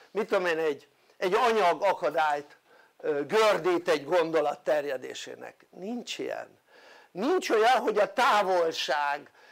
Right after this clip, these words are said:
egy gondolat terjedésének akadályt jelent. Nincs ilyen. Tehát ez azt jelenti, hogy egy gondolat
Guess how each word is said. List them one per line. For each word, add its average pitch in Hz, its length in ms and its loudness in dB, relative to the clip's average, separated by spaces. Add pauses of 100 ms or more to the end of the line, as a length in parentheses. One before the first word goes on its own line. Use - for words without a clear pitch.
(100)
egy 156 200 -4
gondolat 165 880 0
terjedésének 151 1040 0
akadályt 127 600 -12
jelent. - 560 -20
Nincs 254 440 -14
ilyen. - 380 -16 (560)
Tehát 185 260 2
ez 185 100 -6
azt 294 220 0
jelenti, 190 560 0 (200)
hogy 202 180 0
egy 170 240 0
gondolat 254 920 2